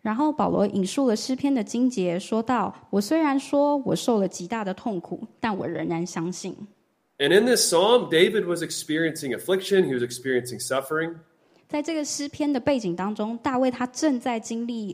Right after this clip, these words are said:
Speaker 1: 呃，迫害。
Speaker 2: And yet what Paul says is that David and Paul had this attitude of faith that said, "Okay, even though things are bad, I still am confident that I will see the goodness of God.'"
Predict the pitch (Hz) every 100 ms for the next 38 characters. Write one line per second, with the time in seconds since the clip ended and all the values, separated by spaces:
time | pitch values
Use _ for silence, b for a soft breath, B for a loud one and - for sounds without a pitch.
0 | - - 82 - - 226 - 180 - -
1 | _ _ _ _ _ 156 175 190 185 180
2 | 208 254 - 196 170 165 151 - 165 208
3 | 190 185 180 160 208 - 190 170 160 170
4 | 165 160 - 143 196 226 220 220 180 -
5 | - 190 165 143 131 - 156 135 131 -
6 | 175 220 247 214 - 190 202 196 - 170
7 | 160 - 147 131 117 113 - _ - 139
8 | 160 - - 175 202 202 202 - 196 202
9 | 196 147 135 139 131 127 127 - 170 180
10 | 165 127 127 127 127 123 98 95 90 92